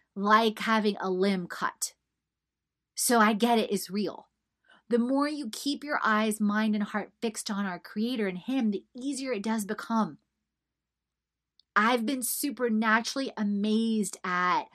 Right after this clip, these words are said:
my own peace and calm in moments where years ago I would have been a hot mess.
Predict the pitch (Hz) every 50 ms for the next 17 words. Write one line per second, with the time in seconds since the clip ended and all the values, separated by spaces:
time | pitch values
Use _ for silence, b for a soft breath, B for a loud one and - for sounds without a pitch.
0 | B B B B - 196 208 220 220 226 233 240 220 214 - - 226 208 202 -
1 | 202 185 - - - - 202 196 196 190 190 185 - 190 180 180 180 190 202 233
2 | 269 294 302 - 220 208 202 196 196 196 196 196 214 220 214 233 208 220 202 196
3 | 185 - - 190 190 190 180 196 196 190 190 185 _ _ 196 190 185 185 180 180
4 | 175 175 175 b b b b b b b b b b _ _ _ _ _ _ _
5 | _ _ _ 220 214 208 202 196 190 190 190 190 185 170 180 180 175 175 170 170
6 | - _ - - - 226 226 214 190 185 170 - - - - -